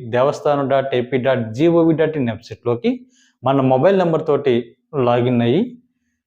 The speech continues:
ఈ టికెట్లను అయితే మనం ముందుగా రిజిస్ట్రేషన్ చేసుకోవడానికి అవకాశం ఉంటుంది. ఇందులో ఒక మొబైల్ నెంబర్ ఐడీ మీద ఇద్దరు వెళ్ళడానికి అవకాశం ఉంటుందండి,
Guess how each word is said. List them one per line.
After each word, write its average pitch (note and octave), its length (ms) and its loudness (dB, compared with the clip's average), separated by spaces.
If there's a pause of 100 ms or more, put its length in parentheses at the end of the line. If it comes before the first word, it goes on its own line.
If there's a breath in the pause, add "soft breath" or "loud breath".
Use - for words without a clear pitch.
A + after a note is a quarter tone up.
(120)
ఈ F3+ 80 4
టికెట్లను D#3+ 460 0
అయితే B2+ 160 0
మనం B2+ 260 0 (440)
ముందుగా C#3 300 2
రిజిస్ట్రేషన్ B2 420 0
చేసుకోవడానికి B2+ 460 -2
అవకాశం A#2+ 380 -4
ఉంటుంది. F#2+ 320 -16 (500)
ఇందులో F3 320 6 (200)
ఒక C#3 180 -2
మొబైల్ C3+ 360 2
నెంబర్ D#3 220 0
ఐడీ A#2+ 220 0
మీద A#2+ 260 0 (520 loud breath)
ఇద్దరు C#3 240 2
వెళ్ళడానికి C#3 400 2
అవకాశం A#2+ 340 -4
ఉంటుందండి, A#2 380 -6